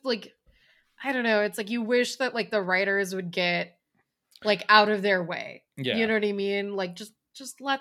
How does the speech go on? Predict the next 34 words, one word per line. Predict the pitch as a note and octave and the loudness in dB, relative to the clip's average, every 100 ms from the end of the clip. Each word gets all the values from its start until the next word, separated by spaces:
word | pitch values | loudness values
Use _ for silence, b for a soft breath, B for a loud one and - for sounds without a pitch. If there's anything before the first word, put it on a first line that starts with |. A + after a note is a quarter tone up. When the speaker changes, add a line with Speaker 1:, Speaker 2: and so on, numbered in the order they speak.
| C4+ | -2
Speaker 1:
them, | B3 A#3+ A3+ A3 A3 A3 _ _ _ _ _ _ _ _ _ - | -2 -2 -4 -6 -8 -12 _ _ _ _ _ _ _ _ _ 0
let, | C4+ C#4 | 2 4
like, | D4 C#4 | 4 4
let | C#4+ C#4 | 2 2
them | C#4+ A#3+ | 0 -2
do | A#3 | 0
their | G#3 | 0
thing. | F3+ G3 C#3 - | 0 -6 -14 -10
Like, | F3+ | -2
it | A3+ | 2
doesn't | A#3+ A#3 B3 | 4 4 0
need | A3+ A3 F3+ | -2 -4 -4
to | A3 | -6
be | F#3 G3 G3 F#3+ F#3 F#3 B B - | -4 -4 -4 -4 -4 -6 B B 0
Speaker 2:
I'm | G#3 A#3 | 4 6
hoping | D4 D4+ B3+ | 6 6 10
that | A#3 | 10
if | G3 | 10
Speaker 1:
I | F#3+ | 8
Speaker 2:
it, | F#3 | 4
Speaker 1:
don't | F3 | 6
know. | |
Speaker 2:
as | F3 E3 | 6 6
it | |
goes | D3+ E3 D#3+ D3+ | 8 10 10 8
on, | C3+ B2 A#2 A#2 | 6 4 2 0
we'll | A#2 | -2
Speaker 1:
It | A#2 | 0
gets | G#3 | 0
Speaker 2:
see | A2 | 0
more | F#3 | 0
of | F3+ | 0
Speaker 1:
lighter. | - F3+ | -2 -2
Speaker 2:
that. | - F2+ | -4 -8